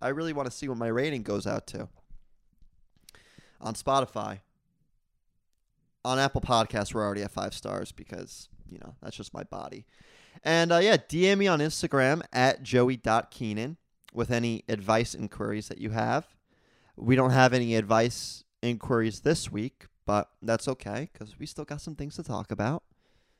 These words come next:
Don't you worry. Don't you worry. How do I, how do I look today? Is, uh, does the video look better? I, I kinda did something with my camera,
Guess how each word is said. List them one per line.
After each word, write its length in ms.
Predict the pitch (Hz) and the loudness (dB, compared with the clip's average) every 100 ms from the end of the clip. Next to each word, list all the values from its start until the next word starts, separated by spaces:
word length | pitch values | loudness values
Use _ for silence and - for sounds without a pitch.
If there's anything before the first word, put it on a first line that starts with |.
| _ | _
Don't 280 | - 123 - | -4 -4 -4
you 80 | 170 | -6
worry. 420 | 147 107 110 156 - - - | -4 -4 -6 -10 -16 -20 -14
Don't 260 | 110 - | -14 -10
you 100 | 156 | -8
worry. 380 | 113 101 110 135 - - - - - - _ _ - _ _ | -4 -4 -6 -10 -18 -20 -20 -20 -20 -20 _ _ -20 _ _
How 200 | - 190 | 4 6
do 160 | 214 220 | 6 8
I, 220 | 202 180 | 8 6
how 140 | 127 190 | 4 4
do 100 | 196 | 4
I 80 | |
look 240 | 165 160 - | 4 0 0
today? 380 | 139 107 104 104 | -4 -2 -2 -4
Is, 280 | 110 - | -6 -4
uh, 380 | 127 113 113 107 - _ _ _ | 0 2 2 -2 -8 _ _ _
does 180 | 131 117 | -4 -2
the 360 | 127 117 113 - _ _ - | 0 0 0 -2 _ _ -12
video 440 | 113 143 156 160 | 0 2 4 4
look 220 | 160 160 | 2 0
better? 380 | 175 156 160 165 _ _ _ _ _ _ _ _ _ - | 0 0 0 -4 _ _ _ _ _ _ _ _ _ -6
I, 260 | 113 113 113 | 0 0 0
I 40 | |
kinda 200 | - 131 | 0 0
did 180 | 104 120 | 0 -2
something 300 | - - 113 | -4 -6 -4
with 160 | 104 - | -4 -6
my 100 | 98 | -10
camera, 640 | - 110 107 104 101 104 | -4 -2 0 0 -2 -4